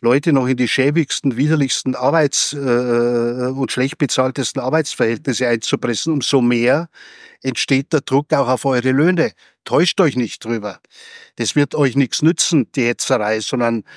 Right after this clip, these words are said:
hetzt nicht gegen die unteren Klassen, sondern versucht zu verhindern, äh, durch eine gute Lohnpolitik, dass ihr das zumindest vermeidet und hetzt nicht gegenüber die, gegenüber die, die angewiesen sind auf die paar Mark. Wie viel ist das im Bürgergeld? Vierhundertsiebzig?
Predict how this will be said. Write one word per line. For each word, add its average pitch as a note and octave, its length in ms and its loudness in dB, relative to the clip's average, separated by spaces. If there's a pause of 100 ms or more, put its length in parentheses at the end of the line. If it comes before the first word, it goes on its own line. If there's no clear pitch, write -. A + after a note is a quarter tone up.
(220)
hetzt - 340 -2
nicht D#3+ 240 0
gegen C3+ 200 0
die C3 120 0
unteren D3+ 480 2
Klassen, D3+ 460 0 (360)
sondern C3+ 400 2
versucht - 680 -2 (180)
zu - 180 -6
verhindern, D#3 720 0 (540)
äh, B2 280 2
durch C#3 140 4
eine C#3+ 120 4
gute C#3+ 280 0
Lohnpolitik, D3 720 0
dass C3 180 2
ihr C3 100 2
das C3 220 -4
zumindest C3+ 520 0
vermeidet B2+ 680 2 (340)
und A#2+ 160 -2
hetzt C3 300 -2
nicht D3 180 -2
gegenüber B2 420 0
die, B2+ 260 -2
gegenüber A#2+ 400 2
die, C3 240 2
die B2+ 240 2
angewiesen B2+ 560 0
sind A#2 240 -2
auf A#2 140 0
die C3+ 120 0
paar A2 220 0
Mark. G#2+ 260 0 (460)
Wie A#2+ 80 -4
viel C3+ 160 -4
ist B2+ 200 -4
das B2+ 140 0
im B2 120 0
Bürgergeld? A#2+ 600 -2
Vierhundertsiebzig? A2+ 1080 -4